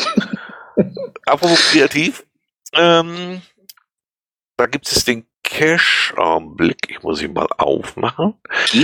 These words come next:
Speaker 2: C A E V Y G. G C A E V Y G. Abhängen im Advent zwanzig dreiundzwanzig, ehemaliges Maiblumenwald.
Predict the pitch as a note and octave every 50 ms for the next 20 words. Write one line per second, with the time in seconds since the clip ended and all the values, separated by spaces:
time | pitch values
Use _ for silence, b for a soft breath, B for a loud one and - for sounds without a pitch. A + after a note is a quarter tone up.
0 | - - - D#3+ C#3+ C#3 - - F#2+ G2+ G#2+ A#2+ B2+ C#3 D3 - - - - B2
1 | A#2+ C#3 D3 C#3+ - - - - F#2+ G#2+ B2+ C3+ - - - - - G#2 F#2+ F#2
2 | F2+ - E2+ D#2 C#2+ - - - _ _ _ - - - - A2 A2+ G#2+ - -
3 | - - - G3 A3+ - - G#2 - - - _ _ _ A#2+ A#2 B2+ C#3 D3+ D#3
4 | D3 - - - - - - G#2 G#2 B2 A#2+ - - - - - A2 - - -
5 | G2+ F#2+ F2+ F2 - F2+ F2+ G#2 A#2+ D#3 - - - _ _ _ _ _ _ _
6 | - - _ - C3+ C#3 - - - C3+ B2 B2 B2 - G#2+ G#2 F#2 F2 - G#2+
7 | G#2 A#2 - - - - F#2+ - - G#2+ - - E3 F3 G2 - - - F2 E2+
8 | - - G2+ - - - G2 F#2+ G2 G2 F#2 G2 G2+ G#2+ G#2+ A#2 - - G#2+ B2+
9 | C#3+ B2 G2 G2 F2+ F2+ E2+ D2+ D#2 D2+ D2 D2 - - -